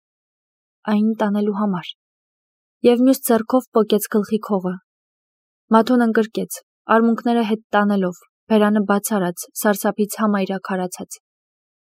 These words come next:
Սալամբոյին այնպես էր թվում, թե նրան աստվածների ուժն է օգնում, և նայելով Մաթոյի երեսին, նրանից պահանջեց Զայինֆը։ Նա ուզեց այն համառորեն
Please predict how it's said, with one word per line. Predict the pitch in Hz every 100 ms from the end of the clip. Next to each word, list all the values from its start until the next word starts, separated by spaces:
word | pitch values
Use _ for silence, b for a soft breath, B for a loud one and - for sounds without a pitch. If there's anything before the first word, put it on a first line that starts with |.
| _ _ _ -
Սալամբոյին | 240 254 247 269 254
այնպես | 233 233 277
էր | 233 214
թվում, | 202 190 185
թե | 180 202
նրան | 196 202 208
աստվածների | 196 - 202 190 208 202
ուժն | 220 226 214 190
է |
օգնում, | 170 170 - 180 180 _ _ _ _ _ _
և | 220 226
նայելով | 233 240 247 254
Մաթոյի | 226 220 220 226 220
երեսին, | 208 202 208 254 254 - _ _ _ _ -
նրանից | 220 220 240 220
պահանջեց | - 208 202 202 202 190
Զայինֆը։ | - 208 202 185 - - - _ _ _ _ _ _ _ -
Նա | 214 220
ուզեց | 214 233 226
այն | 226 214
համառորեն | 202 208 208 214 208 185